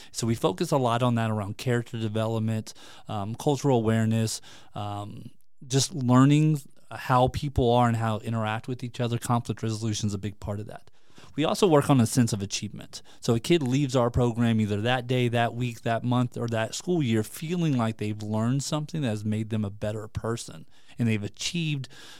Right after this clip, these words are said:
um, something they thought they couldn't do before. So that may even be good grades 'cause we're helping out with, during homework time.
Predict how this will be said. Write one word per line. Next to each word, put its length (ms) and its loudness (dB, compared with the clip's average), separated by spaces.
um, 500 -6
something 340 0
they 100 0
thought 240 -2
they 100 -4
couldn't 380 -2
do 160 -4
before. 440 -8
So 140 0
that 140 4
may 120 2
even 180 2
be 120 2
good 220 0
grades 340 -2
'cause 160 -4
we're 100 -4
helping 340 -6
out 140 -4
with, 220 -12
during 240 -4
homework 300 -2
time. 300 -2